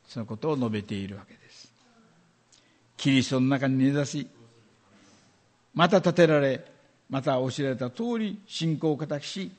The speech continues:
溢れるばかり感謝しなさい。八節、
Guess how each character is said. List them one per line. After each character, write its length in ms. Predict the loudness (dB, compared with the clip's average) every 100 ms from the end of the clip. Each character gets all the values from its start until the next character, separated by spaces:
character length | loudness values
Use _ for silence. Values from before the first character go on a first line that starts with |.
| _ _ _ _ -6
溢 140 | -2
れ 100 | -2
る 80 | -4
ば 160 | -6
か 100 | -6
り 120 | -10 -10
感 260 | -8 -8
謝 160 | -6 -12
し 120 | -12
な 140 | -16
さ 140 | -18 -20
い。 40 | _ _ _ _ _ _ _ _ _ _ _ _ -20 -20 _ _ _ _ _ _ _ _ _ _
八 260 | -8 -6 -6
節、 160 | -10